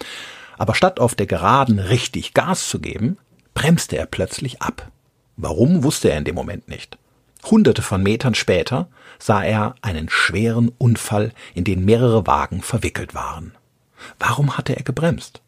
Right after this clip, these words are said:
Die Situation war in ein paar wenigen Details anders, als er es gewohnt war. Und genau das hatte ihm sein Gehirn gemeldet. Die Köpfe der Zuschauer waren gedreht. Normalerweise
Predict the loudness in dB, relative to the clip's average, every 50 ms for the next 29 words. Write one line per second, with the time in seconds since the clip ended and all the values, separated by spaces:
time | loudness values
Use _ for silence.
0 | _ _ _ _ _ _ _ -20 -18 -16 -16 -16 -16 -16 -18 -8 -2 0 2 2
1 | 2 2 0 -2 -2 2 2 4 4 4 4 4 4 2 2 0 -4 -6 -6 -6
2 | -6 -4 -4 -4 -2 -2 -2 -2 -4 -4 0 2 4 6 6 4 6 4 4 4
3 | 2 0 0 0 0 0 -2 -2 -4 -4 -2 0 2 4 4 4 4 2 0 -6
4 | -8 -8 -8 -6 -4 -4 -4 -6 -8 -8 -8 -6 -2 0 2 2 2 0 -2 -6
5 | -10 -10 -12 -20 -20 _ _ -14 -8 -6 -4 -4 -4 -2 0 0 0 0 -2 -6
6 | -6 -4 -4 -2 -2 0 0 0 0 2 2 0 0 0 0 -2 0 -2 -2 -4
7 | -6 -6 -2 0 2 2 2 0 -4 -6 -12 -14 -18 _ _ _ _ _ _ _
8 | _ _ -4 -4 -4 -2 0 0 0 0 0 -2 -8 -8 -10 -12 -14 _ _ -8
9 | -8 -6 -4 -2 0 2 2 2 0 -2 -2 -4 -4 -8 -12 -20 _ _ -20 -10
10 | -2 0 2 2 2 0 -2 -4 -2 -2 -2 -2 -2 -2 -2 -2 -4 -10 -14 _
11 | _ _ _ _ -18 -14 -14 -14 -10 -4 0 2 4 6 6 6 6 4 4 2
12 | 0 -4 -4 -6